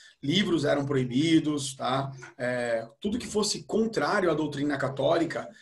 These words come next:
era combatido. E o Concílio de Ten-, de Trento, né, como é chamado, re-, reformou a Igreja Católica. Os padres começaram a receber uma formação, é, acadêmica mais, mais profunda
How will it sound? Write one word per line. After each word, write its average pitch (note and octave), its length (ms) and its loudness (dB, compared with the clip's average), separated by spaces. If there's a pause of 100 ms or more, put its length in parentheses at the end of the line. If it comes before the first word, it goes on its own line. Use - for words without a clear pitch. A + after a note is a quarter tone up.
(120)
era B2 140 -4
combatido. C#3 640 0 (640)
E A3 80 0
o B3+ 60 0
Concílio B3+ 320 2
de F3+ 100 2
Ten-, E3+ 340 0
de C3+ 220 -4
Trento, E3+ 480 2
né, C#3+ 140 -4
como C3+ 180 -4
é C3 40 -4
chamado, D3 640 -2 (180)
re-, - 220 2 (160)
reformou G3+ 480 4
a G#3 40 10
Igreja G#3 240 6
Católica. E3 600 2 (300)
Os - 100 -10
padres C#3 340 -2
começaram D3 480 0
a C3+ 40 2
receber C3+ 400 2
uma C3 400 2
formação, C3 680 -2 (540)
é, C3 200 0
acadêmica C3 600 2
mais, A#2+ 500 -2
mais A#2 160 -6
profunda F3 680 0